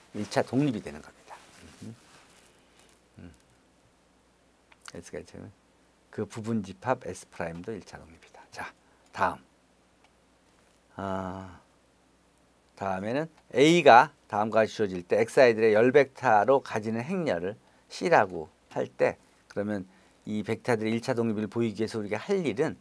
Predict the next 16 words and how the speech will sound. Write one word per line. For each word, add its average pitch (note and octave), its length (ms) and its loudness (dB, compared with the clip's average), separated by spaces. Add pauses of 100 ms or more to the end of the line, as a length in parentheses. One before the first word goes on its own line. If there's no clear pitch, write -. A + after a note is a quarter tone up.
(460)
요 A2 260 0
에이엑스, C#3 920 2
어, G#2+ 300 0
에이씨 D#3 560 0
이퀄 C#3+ 440 2
영의 A2+ 520 2
유일한 D3 460 0
해가 A2+ 280 2
C, - 260 -16 (360)
C라는 F3+ 500 2
것을 A#2 380 -2 (160)
보이기만 A2+ 420 2
하면 G#2 140 -6
되는 F2+ 200 -12
것이죠. E2+ 400 -12 (220)
요, G#2+ 120 -2